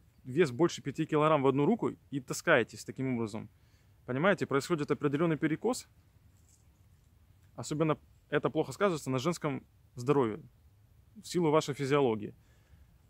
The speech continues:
Особенно, я сейчас говорю, даже больше, наверное, в тот период, когда вы, например, на ранних сроках беременности. Если вы будете таскать пакеты с магазина, груженные больше пяти килограмм в одной руке,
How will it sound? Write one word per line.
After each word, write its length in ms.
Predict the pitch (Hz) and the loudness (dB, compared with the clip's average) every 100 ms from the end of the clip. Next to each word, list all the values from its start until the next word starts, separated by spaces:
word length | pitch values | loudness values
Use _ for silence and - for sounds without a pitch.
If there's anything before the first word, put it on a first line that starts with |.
| _ | _
Особенно, 540 | 139 - 220 233 165 | -4 0 4 6 6
я 140 | 123 131 | 4 2
сейчас 300 | - - 117 | -2 -8 2
говорю, 320 | 139 147 170 | 4 6 6
даже 200 | 143 139 | 4 2
больше, 300 | 135 175 156 | 2 2 2
наверное, 340 | 147 165 151 | 0 2 0
в 40 | 131 | -2
тот 160 | 160 | -2
период, 360 | - 147 185 151 | 0 2 2 2
когда 280 | 131 127 147 | 0 2 2
вы, 100 | 143 | 2
например, 400 | 139 139 143 131 | 0 0 0 0
на 100 | 139 | 2
ранних 240 | 147 139 | 2 0
сроках 300 | - 143 127 | -4 -6 -4
беременности. 680 | 120 135 139 110 107 - - _ _ _ _ _ _ - | -4 -2 0 -2 -6 -14 -20 _ _ _ _ _ _ -16
Если 200 | 131 156 | -8 -2
вы 100 | 160 | 2
будете 260 | 165 170 160 | 4 4 2
таскать 340 | 156 170 135 | 0 2 2
пакеты 360 | 135 127 208 277 | 0 4 4 2
с 80 | |
магазина, 520 | 160 127 120 123 107 104 _ 120 | -2 -4 -2 -2 -2 -8 _ -8
груженные 540 | 127 123 156 139 127 | -4 2 2 4 0
больше 300 | 120 143 131 | 0 0 -2
пяти 240 | 135 135 | -6 -4
килограмм 280 | 127 139 127 | 0 2 2
в 60 | 120 | 2
одной 180 | 127 123 | 0 0
руке, 320 | 117 160 | 0 -2